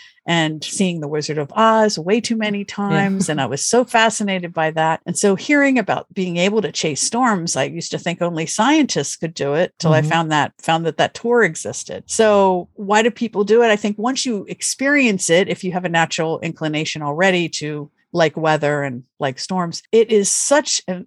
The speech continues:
Speaker 1: an exhilarating experience. And it's not about the adrenaline for me. It's not about, you
Speaker 2: Mm-hmm.
Speaker 1: know,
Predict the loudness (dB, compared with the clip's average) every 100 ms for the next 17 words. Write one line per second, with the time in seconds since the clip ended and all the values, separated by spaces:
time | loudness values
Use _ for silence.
0 | -6 -4 -2 2 4 4 2 2 -2 -6
1 | -8 -8 -6 -6 -6 -8 -4 0 0 2
2 | 2 2 0 0 2 2 2 2 0 0
3 | -6 -8 -8 -6 -8 -8 0 0 2 4
4 | 6 4 0 -2 0 2 0